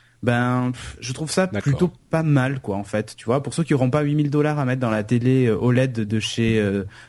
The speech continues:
Speaker 1: euh, de chez L G, euh, euh, qui, qui intégrera les services de V O D et tout ça, euh, et qui, euh, qui possède une Xbox, ben, j'ai trouvé pas mal. C'est-à-dire que la Xbox se transforme en, en objet qui est complètement différent de, de,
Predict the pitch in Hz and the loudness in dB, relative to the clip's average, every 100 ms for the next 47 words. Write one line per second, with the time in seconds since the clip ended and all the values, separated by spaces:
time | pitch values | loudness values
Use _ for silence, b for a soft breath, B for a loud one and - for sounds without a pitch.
0 | B 104 101 104 104 - 117 123 123 135 | B -2 0 0 0 2 4 4 4 4
1 | 139 139 113 104 104 B B B 110 110 | 4 2 0 -2 -4 B B B -4 -4
2 | 107 104 110 107 123 120 135 123 127 135 | -4 -2 -2 0 0 0 2 2 2 0
3 | 123 120 120 117 123 123 127 123 127 127 | -2 -4 -4 -2 -2 0 2 2 0 -2
4 | 120 135 135 127 98 110 107 - 110 110 | -2 0 0 -2 -4 -4 -6 -6 -4 0
5 | 110 104 104 - - - 104 120 131 127 | 2 2 -2 -4 -14 -8 -2 0 2 4
6 | 110 110 113 120 175 - - B B B | 4 4 2 4 2 0 -10 B B B
7 | 123 143 - 190 190 170 131 107 - 127 | 0 0 -2 -2 0 -2 -2 -4 -4 -4
8 | 135 135 139 185 196 139 147 143 190 165 | -2 -2 0 -2 -2 -4 -2 -2 0 2
9 | 131 110 123 123 135 143 139 196 - 131 | 2 0 2 4 4 2 2 2 0 0
10 | 123 - 165 170 170 170 147 156 - 180 | 0 0 0 0 2 4 4 2 2 2
11 | 165 226 - B B B B B 123 127 | 2 0 -4 B B B B B 2 4
12 | 127 117 120 120 117 113 113 113 110 107 | 4 4 2 4 4 2 2 2 0 -4